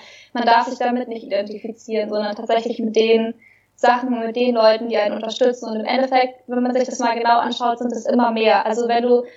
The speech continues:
wenn du das machst, was dein Herz dir sagt, wenn du deiner Leidenschaft folgst, dann sind es immer mehr Leute in deinem Leben, die dich unterstützen, als die, die dagegen reden. Und das ist eigentlich das Wichtige.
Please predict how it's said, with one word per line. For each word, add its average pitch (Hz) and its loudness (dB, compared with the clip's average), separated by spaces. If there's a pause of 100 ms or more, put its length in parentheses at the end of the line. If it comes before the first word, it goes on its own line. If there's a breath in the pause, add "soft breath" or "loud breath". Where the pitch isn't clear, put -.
(120 loud breath)
wenn 262 0
du 247 2
das 277 2
machst, 277 0
was 247 -8
dein 226 -4
Herz 302 0
dir 226 -2
sagt, 233 0
wenn 233 0
du 233 2
deiner 226 0
Leidenschaft 254 2
folgst, 226 0
dann 233 -6
sind 226 -4
es 220 -12
immer 277 2
mehr 247 0
Leute 233 0
in - -2
deinem 226 0
Leben, 233 0
die 226 -4
dich - -8
unterstützen, 226 0
als 233 -4
die, 247 2
die 220 -2
dagegen 208 2
reden. 202 0
Und 214 0
das 220 0
ist 220 -2
eigentlich 208 2
das - -16
Wichtige. 208 0